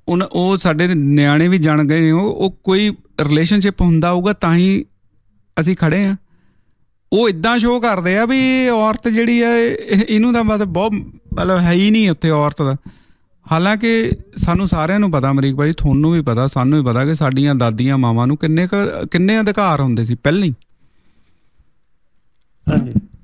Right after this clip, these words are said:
Speaker 1: ਠੀਕ ਹੈ ਨਾ? ਸੋ ਇਹ ਕੋਈ, ਇਹ ਨੈਰੇਟਿਵ ਜਿਹੜਾ ਰਨ ਕਰਦੇ ਆ ਨਾ ਵੈਸਟਰਨ ਮੀਡੀਆ, ਇਹ, ਇਹ, ਇਹਦੀ, ਇਹਦੀ ਪਾਰਦਰਸ਼ਤਾ ਜਿਹੜੀ ਹੁਣ ਉਹ, ਉਹ
Speaker 2: ਇੱਕ,
Speaker 1: ਦਿਖਾਈ ਦੇ
Speaker 2: ਇੱਕ,
Speaker 1: ਰਹੀ ਹੈ।
Speaker 2: ਇੱਕ, ਇੱਕ ਗੱਲ ਅਮਨਦੀਪ ਇੱਥੇ ਇਸ ਸਾਹਮਣੇ ਆਉਂਦੀ ਹੈ ਸਾਰੇ ਗੁਫ਼ਤਗੂ ਤੋਂ, ਸਾਰੇ ਡਿਸਕਸ਼ਨ ਤੋਂ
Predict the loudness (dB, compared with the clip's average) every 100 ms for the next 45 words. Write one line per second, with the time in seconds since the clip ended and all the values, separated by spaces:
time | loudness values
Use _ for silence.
0 | -6 -2 0 0 0 0 0 0 0 0
1 | -2 -6 -6 0 2 4 2 2 0 0
2 | 0 0 0 0 0 -2 0 0 0 0
3 | -2 0 0 0 0 0 0 0 0 0
4 | -2 -2 -6 _ -20 _ _ _ _ 0
5 | 2 2 0 -2 -6 _ _ _ _ _
6 | _ -14 -8 -4 -2 -2 0 0 0 0
7 | 0 0 0 0 0 -2 -2 -2 0 0
8 | 0 0 0 -2 -2 -4 -6 -4 -2 0
9 | 0 0 -2 -2 -2 -2 -6 -6 -4 -2
10 | 0 -2 -2 -4 -6 -6 -6 -6 -6 -6
11 | -6 -8 -6 -4 -2 0 0 0 0 -2
12 | -2 -2 -2 -2 -4 -6 -4 -4 -2 -2
13 | -2 -2 -2 -2 -4 -6 -6 -4 -6 -4
14 | -4